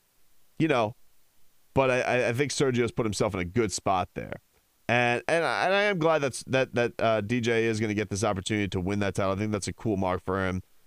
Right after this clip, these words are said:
Um, I think the return of John Jones has put a lot of that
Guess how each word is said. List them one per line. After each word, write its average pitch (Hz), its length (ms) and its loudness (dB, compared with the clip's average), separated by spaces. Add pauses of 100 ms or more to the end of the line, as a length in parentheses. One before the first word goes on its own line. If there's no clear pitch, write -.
(200)
Um, 101 580 0 (320)
I 110 80 0
think 143 440 -2 (280)
the 110 80 0
return 127 500 0
of 117 120 -2
John 113 320 0
Jones 110 400 0
has 101 160 -2
put 110 160 -2
a 98 40 0
lot 101 240 2
of 101 60 -2
that 95 220 0